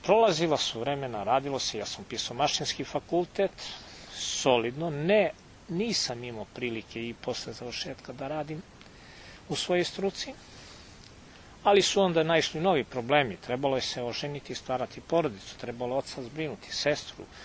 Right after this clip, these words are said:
majku, sve njih i to je išlo dosta teško. U Beogradu sam svašta radio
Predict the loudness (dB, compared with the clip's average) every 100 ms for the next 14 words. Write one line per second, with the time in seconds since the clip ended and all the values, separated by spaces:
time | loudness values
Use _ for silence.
0 | -16 -12 2 6 6 4 -4 -10 -4 -2
1 | -2 -2 -4 -4 -8 -6 -4 -2 -2 -4
2 | -4 -4 -4 -6 -4 -4 -6 -10 0 2
3 | 2 0 2 8 8 8 6 6 4 6
4 | 6 8 6 4 2 4 6 6 6 8
5 | 8 6